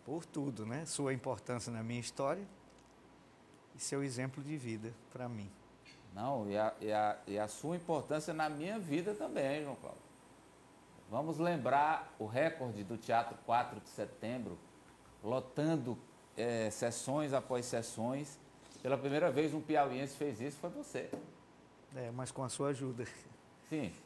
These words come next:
Speaker 2: estávamos ali no auxílio, mas são, são histórias muito bacanas aí que eu tenho com
Speaker 1: Eu, eu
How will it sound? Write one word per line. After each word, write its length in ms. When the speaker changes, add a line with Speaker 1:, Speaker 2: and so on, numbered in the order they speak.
Speaker 2:
estávamos 720
ali 240
no 120
auxílio, 540
mas 320
são, 260
são 220
histórias 420
muito 200
bacanas 640
aí 200
que 100
eu 80
tenho 340
com 80
Speaker 1:
Eu, 300
eu 300